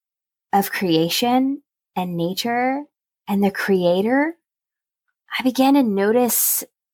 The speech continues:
nature treasures and beautiful things my children bring to me and an excitement, or the moments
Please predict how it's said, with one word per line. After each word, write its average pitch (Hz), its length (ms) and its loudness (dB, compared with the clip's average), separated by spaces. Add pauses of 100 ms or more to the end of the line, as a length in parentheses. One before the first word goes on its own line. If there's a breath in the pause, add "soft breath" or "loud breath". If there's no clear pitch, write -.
(760)
nature 220 440 -2
treasures 175 800 -2 (100)
and 208 380 -6 (200)
beautiful 233 500 -4
things 208 480 -6
my - 120 -10
children 214 480 -4
bring 208 360 0
to 233 140 -2
me 185 260 -2
and 180 160 0
an 196 80 0
excitement, - 1120 -2 (800 soft breath)
or 233 480 0
the 226 140 0
moments 214 960 0